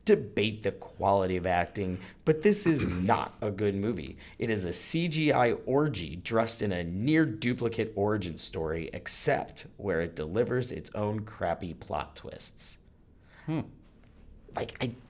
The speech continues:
Speaker 1: don't disagree with this guy. Like, I don't. I don't disagree with him. Like,
Speaker 2: Aside
Speaker 1: he's
Speaker 2: from maybe giving it a one star.
Speaker 1: Except for the one star and saying, you know, I think he's harsh, but overall, like, I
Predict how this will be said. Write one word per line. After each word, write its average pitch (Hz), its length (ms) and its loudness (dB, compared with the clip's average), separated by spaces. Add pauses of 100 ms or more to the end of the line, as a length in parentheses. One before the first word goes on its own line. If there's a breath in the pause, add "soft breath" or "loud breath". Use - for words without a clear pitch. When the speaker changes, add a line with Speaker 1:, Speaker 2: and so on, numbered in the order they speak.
(160)
Speaker 1:
don't 113 240 -2 (300)
disagree 131 720 2
with - 180 6
this 104 240 6
guy. - 280 8
Like, 185 180 12
I 185 40 12
don't. 156 420 8
I 117 60 6
don't 135 220 8
disagree 156 400 8
with 359 80 4
him. 87 200 -4
Like, 110 120 4
Speaker 2:
Aside 113 160 6
Speaker 1:
he's 120 100 4
Speaker 2:
from 117 100 8
maybe 98 180 8
giving 92 260 2
it 87 80 0
a 85 40 -2
one 82 200 -2
star. 82 360 -2
Speaker 1:
Except - 260 6
for 247 100 6
the 240 80 10
one 160 320 6
star 120 420 8
and 117 140 6
saying, 113 320 2
you 139 180 6
know, 120 200 4 (240)
I 123 40 4
think 165 180 2
he's 156 160 2
harsh, 113 520 4
but - 340 2
overall, 127 580 6
like, 110 200 2
I 104 60 -2